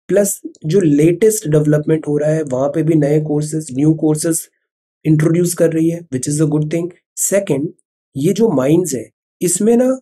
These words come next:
industry connect ज़्यादा होगा, industry connect। वरना otherwise क्या होता है, हमारे यहाँ के इंजीनियर्स होते हैं, ये engineers जो होते हैं, वो पढ़ते कुछ हैं और industry की demand कुछ और होती है,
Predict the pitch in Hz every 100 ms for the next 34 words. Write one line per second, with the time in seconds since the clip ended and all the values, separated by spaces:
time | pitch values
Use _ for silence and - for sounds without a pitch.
0 | _ - 160 160 170 - - 220 190 196
1 | - 151 143 139 143 110 104 - - 156
2 | 165 156 - 180 120 104 101 _ _ _
3 | - 185 214 151 156 190 208 208 - 202
4 | 165 175 175 151 151 180 175 180 151 143
5 | 147 160 170 165 156 156 151 151 _ _
6 | 151 202 185 180 185 202 202 165 196 165
7 | 165 190 190 202 139 139 - 202 196 190
8 | 160 170 175 170 151 156 151 - 180 185
9 | 160 160 170 175 180 175 165 123 110 104